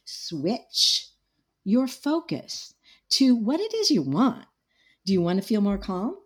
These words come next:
Do you want to feel more confident?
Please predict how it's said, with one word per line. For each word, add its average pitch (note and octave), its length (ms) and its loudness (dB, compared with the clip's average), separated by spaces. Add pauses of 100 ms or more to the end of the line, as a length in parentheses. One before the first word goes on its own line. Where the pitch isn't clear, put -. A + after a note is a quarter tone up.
(420)
Do G#3+ 100 -2
you G3+ 120 0
want F#3 220 -2
to G3 60 -2
feel G3 580 -4 (200)
more E3 200 -8
confident? A#3 880 -4